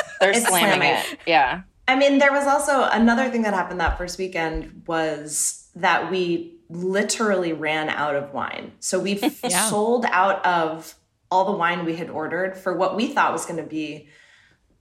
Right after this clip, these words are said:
Speaker 2: like you're saying, a sort of pleasant, gentle week of people, like, stirring their wine glass and sipping it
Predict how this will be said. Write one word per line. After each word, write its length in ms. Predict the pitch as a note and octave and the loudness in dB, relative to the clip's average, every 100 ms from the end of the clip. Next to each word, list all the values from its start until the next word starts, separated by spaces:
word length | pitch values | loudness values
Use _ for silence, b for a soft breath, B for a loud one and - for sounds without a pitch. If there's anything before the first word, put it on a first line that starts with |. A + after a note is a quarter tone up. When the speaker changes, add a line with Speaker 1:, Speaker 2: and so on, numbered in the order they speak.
| - - | -20 -10
Speaker 2:
like 280 | F3 F#3 F3+ | -2 -2 0
you're 120 | G3 | -2
saying, 320 | G3 F3 E3+ | 0 0 0
a 40 | E3+ | -2
sort 180 | F#3+ F#3 | -4 -6
of 140 | - | -8
pleasant, 680 | - F#3+ F3+ F#3+ F#3+ F#3+ - E3+ | -4 -2 0 0 -4 -6 -8 -4
gentle 500 | E3+ E3 - F3 E3 | -4 -4 -6 -6 -4
week 240 | E3+ E3+ | -4 -4
of 140 | E3+ - | -6 -8
people, 280 | F3 E3+ E3 | -10 -6 -4
like, 220 | D#3+ D#3+ | -4 -6
stirring 520 | - - F3 E3 D#3+ | -10 -8 -4 -4 -4
their 140 | D3+ | -4
wine 260 | C#3+ D3 D#3 | -4 -6 -4
glass 300 | C#3 - - | -4 -4 -6
and 100 | D#3 | -6
sipping 360 | - - E3+ D#3 | -6 -6 -6 -6
it 300 | D3+ D#3+ | -6 -8